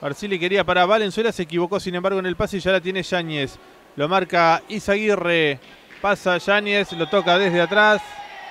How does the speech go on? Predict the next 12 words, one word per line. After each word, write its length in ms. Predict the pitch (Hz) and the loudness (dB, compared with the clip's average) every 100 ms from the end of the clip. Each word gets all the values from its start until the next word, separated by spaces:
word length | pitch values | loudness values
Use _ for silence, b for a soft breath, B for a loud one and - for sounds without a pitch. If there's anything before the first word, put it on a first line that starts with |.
| - - - - - - - - - - - | -18 -18 -20 -20 -18 -18 -18 -20 -20 -20 -4
Falta, 460 | 185 196 170 190 - | 0 0 2 0 0
infracción 760 | 254 240 185 202 170 214 233 214 | -6 -4 0 0 0 0 0 2
del 120 | 196 | 0
hombre 280 | 214 196 202 | 0 0 2
de 160 | 202 185 | 4 2
Distribuidora 560 | 185 220 190 202 196 | -2 -4 -4 -4 -2
del 100 | 175 | -2
Plata 300 | 175 202 180 | -4 -6 -6
cuando 260 | 165 165 160 | -6 -8 -6
quedan 380 | 190 190 170 165 | -2 0 0 6
dos 180 | 254 | 6
minutos 680 | 190 190 220 - 208 202 - | 6 0 0 4 4 4 0